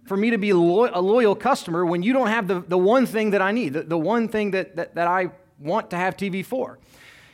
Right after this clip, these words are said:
And so within about an hour of these channels dropping, I go online, I do the research, I find something better, I, uh, hook my service up to that, and I have canceled my,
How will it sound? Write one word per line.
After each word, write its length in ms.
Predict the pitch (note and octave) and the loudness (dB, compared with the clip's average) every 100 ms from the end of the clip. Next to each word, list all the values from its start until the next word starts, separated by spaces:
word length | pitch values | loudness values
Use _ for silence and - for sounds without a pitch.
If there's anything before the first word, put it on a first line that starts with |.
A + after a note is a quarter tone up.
| - | -6
And 120 | F#3+ | 0
so 120 | A#3+ | 4
within 180 | A3 C4+ | 4 2
about 200 | C4 A3 | 2 2
an 120 | F#3+ - | 0 -2
hour 600 | G#3 B3+ B3 E3 F3 B3 - | 0 4 6 6 2 0 -4
of 140 | F3 | -4
these 160 | F#3+ - | -4 -4
channels 380 | G3 F#3+ F3+ | -2 0 -2
dropping, 580 | - D#3+ C#3+ - G3+ A#3+ - - D#3+ | 0 2 2 0 -4 -4 -10 -10 -4
I 100 | E3 | 2
go 220 | F3+ C4 | 4 6
online, 340 | F#3+ D#3 F#3+ | 4 2 0
I 80 | F3+ | 0
do 160 | D3+ C4 | 0 2
the 80 | |
research, 420 | F3 D#3 D3+ G3+ D#3 | 2 0 0 -4 -4
I 100 | D#3 | -4
find 300 | A3 A#3+ A#3+ | -2 0 0
something 300 | E3+ D3+ C3+ | -2 -4 0
better, 320 | C#3 D#3+ F#3 - - | 0 0 -4 -12 -4
I, 340 | E3 E3 D#3 - | 0 0 -2 -6
uh, 140 | - D3+ | -6 0
hook 260 | B3 B3 | 0 0
my 140 | G3 F#3+ | -4 -2
service 360 | - A3 G3+ | 0 2 2
up 140 | G#3+ G#3+ | 0 -2
to 100 | F3+ | -2
that, 260 | D#3+ A3+ F3 | 0 0 0
and 120 | E3+ | -2
I 120 | E3 | 0
have 200 | D#3+ C#3 | -2 -4
canceled 440 | - B3 B3+ G#3 | -2 -2 0 -2
my, 380 | F3 F3 E3+ E3+ | 0 0 0 -2